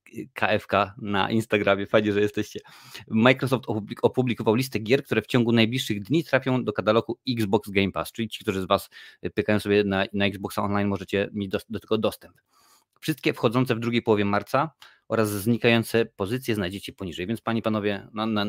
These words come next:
nastawcie swoje uszka i lecimy. Od siedemnastego marca, czyli już są dostępne, Shredders i The Dungeon of, e, ua, Nahelbuk,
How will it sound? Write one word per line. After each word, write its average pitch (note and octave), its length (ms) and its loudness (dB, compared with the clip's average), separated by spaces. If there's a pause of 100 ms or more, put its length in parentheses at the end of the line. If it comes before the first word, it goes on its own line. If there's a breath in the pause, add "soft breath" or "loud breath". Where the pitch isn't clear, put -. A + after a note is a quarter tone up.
nastawcie G2+ 480 -2
swoje F#2 220 -4
uszka G#2+ 340 -4 (300 loud breath)
i G#2+ 240 -8
lecimy. F#2 540 -6 (520 soft breath)
Od B2+ 240 0
siedemnastego C3 420 2
marca, G#2 300 0
czyli G#2+ 180 0
już G2+ 160 -2
są G#2 120 -2
dostępne, G2+ 560 -6
Shredders B2+ 680 2 (240)
i G#2 300 -4
The G2+ 100 0
Dungeon A2+ 420 2 (120)
of, G#2+ 260 0
e, G#2 140 -2 (520 loud breath)
ua, A2+ 320 6 (100)
Nahelbuk, G2+ 1000 0